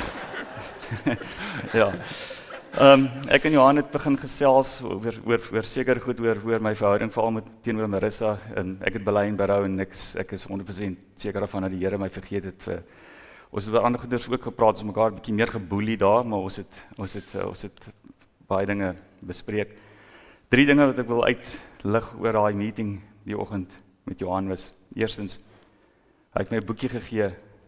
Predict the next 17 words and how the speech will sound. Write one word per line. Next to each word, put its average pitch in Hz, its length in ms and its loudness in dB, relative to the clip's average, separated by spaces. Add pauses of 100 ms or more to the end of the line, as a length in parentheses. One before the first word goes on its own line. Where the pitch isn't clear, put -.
(140)
Kunskap. 101 540 -2 (400)
Julle 95 280 -4 (140)
weet 101 140 -8
seker, 95 320 -8
julle 92 180 -6
almal 92 220 -6
het 92 140 -14
seker 92 160 -10
al 85 40 -8
hierdie 90 180 -6
boekie 90 200 -12
gesien 98 200 -8
wat 90 100 -2
hy 92 80 2
self 98 280 -4
geskryf - 420 -8
het. - 160 -16